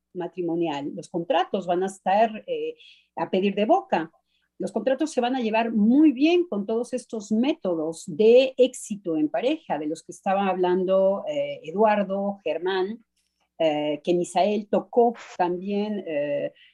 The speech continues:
eh, un punto con respecto a esto, y que, ¿qué es lo que sucede? El amor, como decía Eduardo, lo decía muy rápidamente, pero creo que hay que aprofundizar,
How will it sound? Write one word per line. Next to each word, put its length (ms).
eh, 520
un 260
punto 600
con 160
respecto 480
a 60
esto, 540
y 320
que, 360
¿qué 400
es 160
lo 80
que 120
sucede? 680
El 160
amor, 560
como 220
decía 300
Eduardo, 560
lo 200
decía 240
muy 280
rápidamente, 720
pero 220
creo 340
que 160
hay 200
que 440
aprofundizar, 1300